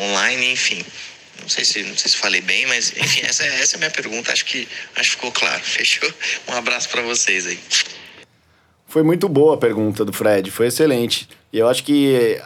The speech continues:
Speaker 2: a resposta tanto pra, pro Thiago, pra Fernanda, quanto pra ele, vem do mesmo. Quando você fica fazendo muito tempo, por um longo tempo, a mesma coisa, você quer mudar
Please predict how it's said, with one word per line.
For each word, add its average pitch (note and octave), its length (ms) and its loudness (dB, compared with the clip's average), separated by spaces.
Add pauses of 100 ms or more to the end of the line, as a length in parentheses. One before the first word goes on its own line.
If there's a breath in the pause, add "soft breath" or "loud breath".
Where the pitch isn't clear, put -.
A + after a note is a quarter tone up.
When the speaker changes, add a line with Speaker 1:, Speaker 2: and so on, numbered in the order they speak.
Speaker 2:
a A2 80 -4
resposta A2+ 480 0
tanto C3 240 -2
pra, B2+ 420 4
pro A#2 140 -6
Thiago, A#2+ 640 0
pra A2+ 160 0
Fernanda, A#2 400 0
quanto A#2 220 -4
pra B2 220 2
ele, B2+ 440 4 (400 soft breath)
vem B2 180 2
do F#3 80 2
mesmo. D#3 480 4 (240 loud breath)
Quando D3+ 160 2
você E3 180 0
fica - 200 0
fazendo D#3+ 220 4
muito E3+ 480 2
tempo, C3 320 -2
por C#3 160 -2
um C3+ 160 4
longo E3+ 240 4
tempo, C#3 260 2
a C3 60 6
mesma B2+ 340 4
coisa, D3+ 380 4
você - 100 2
quer E3 160 2
mudar F#3 440 0